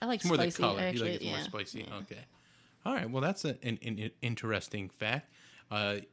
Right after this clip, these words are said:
Speaker 2: and you're into vanning?
Speaker 1: Yes.
Speaker 2: Tell me what the fuck that is.
Speaker 1: <laughs> So, uh, we travel a lot in the summer, and we sleep in our van. We,
Speaker 2: Okay.
Speaker 1: uh,
Speaker 2: So it's just R Ving with vans?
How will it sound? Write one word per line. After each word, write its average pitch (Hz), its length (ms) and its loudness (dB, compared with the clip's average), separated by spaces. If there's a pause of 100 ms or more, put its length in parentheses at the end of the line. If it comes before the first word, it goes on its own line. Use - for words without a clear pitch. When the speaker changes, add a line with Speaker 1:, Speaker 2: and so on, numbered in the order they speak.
(360)
Speaker 2:
and 113 180 0
you're 113 240 0
into 110 600 -2 (160)
vanning? 196 520 0 (160)
Speaker 1:
Yes. - 520 -4 (160)
Speaker 2:
Tell 185 220 4
me 202 140 4
what 156 280 4
the 117 120 0 (160)
fuck - 240 2
that 101 240 2
is. 339 420 6
Speaker 1:
<laughs> 403 40 2 (920)
So, 165 360 0
uh, 170 500 2 (140)
we 175 100 -2
travel 185 340 2
a 233 40 0
lot 233 160 2
in 262 80 2
the 262 40 4
summer, 180 480 0
and 175 220 -2
we 160 400 -2 (320)
sleep - 420 -4
in 185 80 0
our 180 140 0
van. 196 340 -4 (160)
We, - 120 -4
Speaker 2:
Okay. 139 340 2 (960)
Speaker 1:
uh, - 280 -2 (220)
Speaker 2:
So - 180 4
it's 185 100 8
just 165 200 4
R 156 160 8
Ving 123 560 4 (100)
with 117 160 -4
vans? 104 520 -4